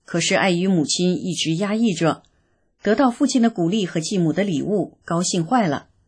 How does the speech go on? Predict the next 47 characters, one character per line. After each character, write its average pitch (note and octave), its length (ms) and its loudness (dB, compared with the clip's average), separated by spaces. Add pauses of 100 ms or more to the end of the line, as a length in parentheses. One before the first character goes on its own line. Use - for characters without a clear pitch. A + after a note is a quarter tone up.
(1300)
孩 - 240 -2
子 F#3+ 140 -4
读 E3 160 -2
初 A3 180 -4
三， A#3 360 2 (100)
很 D#3+ 220 -2
快 A#3+ 200 0
就 G3 140 -2
面 G3+ 180 2
临 F#3 120 2
中 A#3 180 2
考。 - 360 -4 (560)
我 E3+ 160 2
找 E3+ 160 -2
到 D#3 120 0
他 E3+ 140 -2
妈 F3 180 0
妈， E3+ 260 -2 (380)
让 B3+ 160 2
他 A#3+ 120 2
别 F#3 200 0
放 C4 180 2
松 G#3+ 200 0
对 G3+ 140 2
孩 E3 180 -2
子 E3 140 -4
的 E3 100 0
要 E3+ 180 2
求， D3+ 380 0 (500)
无 E3+ 160 0
论 G3+ 160 4
学 F3 160 2
习 G3 220 -2
怎 F#3 160 0
么 F3 100 2
紧 G3 220 0
张， E3+ 340 2
节 D#3 240 -2
假 F3 220 0
日 F3+ 160 0
都 F3 140 -2
要 F3 120 2
带 F3 180 0
着 D#3+ 120 -2
他 E3+ 140 -4
学 D#3 200 0
法， D#3+ 300 -6